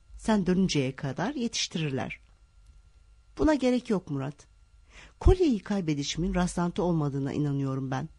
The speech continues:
Sonsuzluğun da bir sınırı var. Ve herkes kendi sonsuzluk sınırını kendi çiziyor. Biz de tam o noktadayız işte."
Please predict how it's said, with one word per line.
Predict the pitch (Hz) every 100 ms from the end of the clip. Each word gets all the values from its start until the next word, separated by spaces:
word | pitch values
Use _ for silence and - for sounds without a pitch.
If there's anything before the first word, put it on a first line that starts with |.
| - - -
Sonsuzluğun | - 185 185 - 180 165 226 180
da | 202
bir | 208
sınırı | 196 - 175 165 143
var. | 123 - - - - - - - -
Ve | 220
herkes | 190 311 415 - 359 - - - -
kendi | 233 254
sonsuzluk | - 214 196 - 190 240 -
sınırını | - 151 143 190
kendi | 285 196 170 160
çiziyor. | - 139 - 123 131 - - - - - - -
Biz | 311 220
de | -
tam | 320 277
o | 208
noktadayız | 156 - 135 127 127 -
işte." | 143 - 123